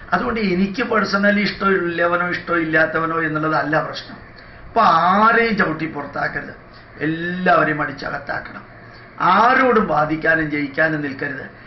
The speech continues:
ഒക്കെ അതിനെ അറിയ-, അറിയാനും അറിയിക്കാനും മാത്രമേ ശ്രമിക്കാവൂ. ഈ രണ്ട് കാര്യങ്ങൾ നാരായണ ഗുരുദേവന്റെ വലിയ വിജയത്തിന് കാരണമാണ്.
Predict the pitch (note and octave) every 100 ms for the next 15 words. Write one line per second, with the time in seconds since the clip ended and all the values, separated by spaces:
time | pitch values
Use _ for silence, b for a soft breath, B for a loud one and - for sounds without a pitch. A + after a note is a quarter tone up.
0 | B B - A#3 G#3+ F#3 D#3+ D3+ D3 D#3
1 | - C3+ C3+ C#3+ D#3+ E3+ F3+ F#3+ D#3 D3
2 | D#3 D#3 E3 D#3+ D#3+ C3+ C3+ D#3 D#3 C3+
3 | - - - - - B B B B -
4 | G#3 B3+ G3+ E3+ D#3 E3+ F#3 - - -
5 | - - C#3+ C#3+ D3+ D#3+ D3+ C3+ C#3 D3+
6 | D#3 D#3 D3 C3+ D3 D3+ D#3 D#3 - -
7 | B B B B C#3 D3 D#3+ F3+ G#3+ A#3
8 | B3+ G#3+ F3 F3 F3+ F3 F3+ E3+ D3 C3
9 | C3+ C#3